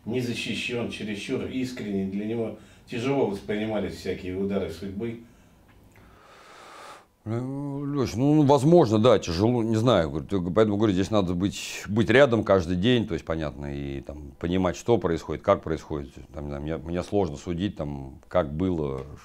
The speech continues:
Speaker 2: как это всё происходило, там, ка-, каждый день после, там, завершения карьеры. Там, где он тренировал, где Циль тренировал, как тренировал, что там было, что было ударами, что не было ударами.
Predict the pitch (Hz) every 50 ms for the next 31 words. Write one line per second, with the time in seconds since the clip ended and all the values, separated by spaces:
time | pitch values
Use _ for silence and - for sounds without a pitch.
0 | - - - 95 80 71 80 71 73 - 98 90 - 87 85 - - 85 82 85
1 | 92 92 82 - 73 71 67 - 85 82 78 - - 90 85 71 73 73 78 87
2 | 80 - - 78 - - - - 76 69 69 67 65 67 67 76 78 71 - -
3 | 85 73 69 67 - 73 69 67 67 67 64 - _ _ _ - - _ _ _
4 | _ _ - - 64 64 65 64 64 65 64 69 76 92 101 95 90 78 80 80
5 | 80 80 80 80 82 78 71 62 78 78 73 73 92 95 - - 90 82 73 -
6 | 76 76 78 78 73 73 73 - 92 82 - - 73 76 76 78 78 78 78 76
7 | 73 69 67 65 62 64 62 60 69 - - - 92 85 - 76 73 71 69 73
8 | 73 73 - - - 107 104 98 101 92 87 82 87 98 98 92 85 78 76 -
9 | - 85 87 90 87 78 76 76 76 76 78 76 71 69 67 65